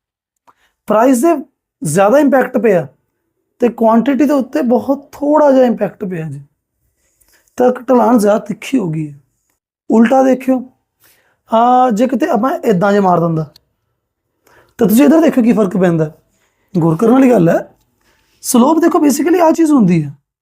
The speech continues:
delta P upon delta Q, ਤੇ ਇੱਥੇ ਦੇਖੋ ਕਿਵੇਂ ਬਣ ਗਈ, ਆਹ ਪ੍ਰਾਈਸ 'ਚ ਫਰਕ ਆਇਆ, ਆਹ ਕੁਆਂਟੀਟੀ 'ਚ ਫਰਕ ਆਇਆ।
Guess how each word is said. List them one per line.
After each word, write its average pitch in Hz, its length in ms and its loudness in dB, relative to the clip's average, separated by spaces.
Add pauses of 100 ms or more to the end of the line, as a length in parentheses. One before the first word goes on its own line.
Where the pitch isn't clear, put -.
(2750)
delta 208 520 2 (100)
P 240 160 2 (680)
upon 247 380 2 (1200)
delta 202 480 2
Q, 185 320 -2 (1040)
ਤੇ 262 100 2
ਇੱਥੇ 254 180 0
ਦੇਖੋ 302 220 2
ਕਿਵੇਂ 269 160 2
ਬਣ 262 180 2
ਗਈ, 247 260 2 (1120)
ਆਹ 214 100 0
ਪ੍ਰਾਈਸ 220 340 -2
'ਚ - 80 -14
ਫਰਕ 254 300 -2
ਆਇਆ, 269 300 -2 (2750)
ਆਹ 262 180 2
ਕੁਆਂਟੀਟੀ 190 420 2
'ਚ 165 100 -2
ਫਰਕ 151 300 -8
ਆਇਆ। 147 240 -12